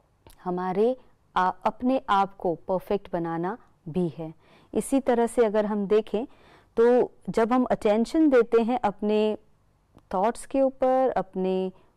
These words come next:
words के ऊपर, अपने actions के ऊपर,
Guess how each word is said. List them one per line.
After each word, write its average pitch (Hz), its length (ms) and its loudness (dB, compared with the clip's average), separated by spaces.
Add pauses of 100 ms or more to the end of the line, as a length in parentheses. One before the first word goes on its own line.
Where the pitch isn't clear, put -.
(160)
words 214 440 0
के 254 160 0
ऊपर, 240 680 -2
अपने 196 400 -6 (200)
actions 262 500 -6
के 247 160 0
ऊपर, 226 420 -2